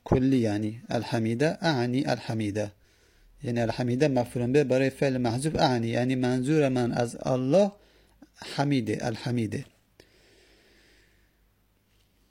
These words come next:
اما اگر امدحو می‌کنیم باید به سیاق نگاه بکنیم. مثلاً اونجا اعوذ بالله من الشیطان الرجیم،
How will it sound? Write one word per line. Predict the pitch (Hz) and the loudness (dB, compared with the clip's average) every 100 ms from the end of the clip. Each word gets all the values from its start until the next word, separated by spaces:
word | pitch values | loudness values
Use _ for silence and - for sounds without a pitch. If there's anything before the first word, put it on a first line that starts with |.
| _ - _ - | _ -20 _ -8
اما | 143 143 | 0 2
اگر | 147 139 | 2 2
امدحو | 135 139 143 143 | 2 2 2 2
می‌کنیم | 143 151 160 208 214 - - - - - _ - | 0 2 2 4 2 -2 -12 -16 -20 -20 _ -12
باید | 214 139 165 147 - - | 0 2 2 -2 -12 -4
به | |
سیاق | 135 - 165 165 | -4 2 2 2
نگاه | 147 151 131 | 4 4 4
بکنیم. | 107 - 113 113 | 2 -2 -2 0
مثلاً | 117 - 139 | 0 0 0
اونجا | 139 131 143 | 0 2 4
اعوذ | 123 123 120 | 4 2 0
بالله | 123 123 127 | 0 2 2
من | 123 123 | 2 -2
الشیطان | 120 - 123 - 127 127 | 0 0 -2 0 0 0
الرجیم، | 123 120 127 123 170 165 | 0 2 0 2 0 0